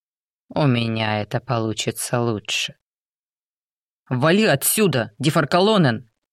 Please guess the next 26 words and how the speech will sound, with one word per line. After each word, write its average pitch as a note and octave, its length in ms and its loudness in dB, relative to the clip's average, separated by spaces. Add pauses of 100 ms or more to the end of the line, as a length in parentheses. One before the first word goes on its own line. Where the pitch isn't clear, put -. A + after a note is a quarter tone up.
(180)
Тебя G#3+ 320 0
здесь E3 280 0
вообще G#3+ 500 0
быть F3 260 0
не F3 120 2
должно! F#3 640 2 (600)
Это D#3+ 200 2
я A3 260 4
нашёл D3+ 360 2
шамана!" E3 680 2 (960)
"Ты B2+ 220 0
нашёл, A#2 880 -2 (240)
а E3+ 160 0
я B2 200 2
воспользуюсь A#2+ 920 -2
твоей A#2 400 -2
находкой, - 760 -6 (500)
малыш B2+ 420 0
Чарли. A2 600 -6 (840)
И G3 100 0
благодаря A#2+ 680 0
мне A2+ 560 -2 (400)
Дженни A2+ 720 -2
избавится A2+ 720 -4
от A2 140 -10
клейма, A#2 680 -2